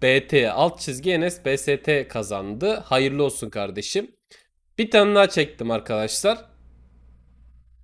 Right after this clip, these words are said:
Emirhan Kalkan, Emirhan Kalk kazanmış.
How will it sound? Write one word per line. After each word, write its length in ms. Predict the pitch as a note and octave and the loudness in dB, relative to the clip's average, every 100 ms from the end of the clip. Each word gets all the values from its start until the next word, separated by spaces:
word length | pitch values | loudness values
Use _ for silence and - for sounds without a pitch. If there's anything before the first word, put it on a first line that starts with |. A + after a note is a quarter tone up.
| _ _ _ _ _ _ _ _ - | _ _ _ _ _ _ _ _ 0
Emirhan 880 | C#3+ D#3+ E3+ D#3+ F3 G#3+ A#3 - - | 2 4 4 4 4 4 2 -12 -2
Kalkan, 640 | D3 C#3+ C#3+ F3 A3 A3 | 2 2 4 4 4 2
Emirhan 540 | D3 D3 C#3+ E3 G#3 G#3 _ | 0 0 2 2 0 -4 _
Kalk 560 | D#3+ D3+ C#3+ - - - | 2 2 0 -16 -20 -10
kazanmış. 720 | A2+ G#2 G#2 B2+ G#3 - - | -8 -6 -8 -8 -10 -12 -18